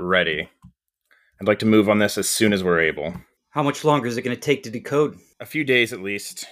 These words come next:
Speaker 1: We'll want to double check all of the data and begin,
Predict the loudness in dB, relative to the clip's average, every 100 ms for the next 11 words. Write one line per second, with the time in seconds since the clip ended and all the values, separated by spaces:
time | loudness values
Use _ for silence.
0 | _ -10 -8 -6 -6 -6 -8 -12 _ _
1 | _ _ _ _ -4 -2 -2 0 0 2
2 | 2 2 2 2 2 2 0 -2 -2 -4
3 | -6